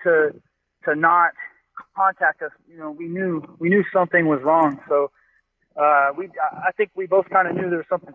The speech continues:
seriously wrong. We just really didn't, uh, we tried to stay focused on the, at the task at hand and hope everything worked out at the end. But obviously that wasn't the case.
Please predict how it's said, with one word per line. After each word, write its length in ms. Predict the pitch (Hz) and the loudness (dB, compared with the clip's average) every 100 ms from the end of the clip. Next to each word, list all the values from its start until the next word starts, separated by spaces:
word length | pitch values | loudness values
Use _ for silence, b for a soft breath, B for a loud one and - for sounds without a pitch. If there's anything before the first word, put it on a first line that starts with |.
| - | 0
seriously 320 | 190 170 165 | 2 2 -2
wrong. 420 | 156 170 175 170 | 0 4 4 0
We 120 | 160 | -4
just 160 | 147 143 _ | -6 -8 _
really 240 | 156 156 | 2 2
didn't, 340 | 147 151 147 143 | 2 0 0 -2
uh, 360 | 131 127 123 120 _ _ _ _ _ _ - _ _ _ _ | 0 0 -2 -6 _ _ _ _ _ _ -20 _ _ _ _
we 80 | 160 | -2
tried 360 | - 180 180 | 2 4 2
to 100 | 165 156 - - | 0 -10 -14 -8
stay 200 | 175 170 | -4 -2
focused 460 | 175 170 170 165 165 - - _ - | 0 0 2 -4 -4 -16 -20 _ -6
on 140 | 165 | -4
the, 80 | 156 151 | -2 -4
at 80 | 156 | -4
the 80 | 156 | 0
task 320 | 165 160 - | 2 2 0
at 80 | 139 | -6
hand 320 | 156 160 151 | -2 -2 -2
and 80 | 139 | -4
hope 160 | 156 | -2
everything 400 | 156 151 151 156 | 0 0 -4 -10
worked 220 | 147 151 151 | -6 0 2
out 120 | 147 | 2
at 80 | - | 0
the 200 | 139 151 | -8 -4
end. 220 | 156 147 _ B B B B _ _ _ - | -4 -6 _ B B B B _ _ _ -2
But 80 | 147 | 0
obviously 340 | 147 143 147 | 0 -2 -4
that 160 | 139 135 | -2 0
wasn't 240 | 143 135 | -4 -6
the 80 | - | -10
case. 720 | 156 139 - - - - 160 | -2 0 0 -2 -6 -12 -14